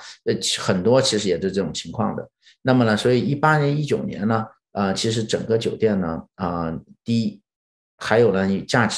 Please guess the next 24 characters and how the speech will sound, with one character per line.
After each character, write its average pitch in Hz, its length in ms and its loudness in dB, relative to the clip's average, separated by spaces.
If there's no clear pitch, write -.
价 120 160 2
位 110 160 4
也 - 140 -2
上 95 260 -4
来 - 80 -12
了， - 180 -12
那 110 160 0
么 101 160 4
cap 117 240 0
rate 101 320 0
也 - 100 -4
降 98 240 -2
低 104 220 -2
一 92 60 -4
些 - 160 -8
了， - 200 -12
所 - 180 2
以 123 80 4
说 120 160 0
呢， 107 100 2
整 85 220 -6
个 98 80 0
酒 98 160 -4
店 87 260 -6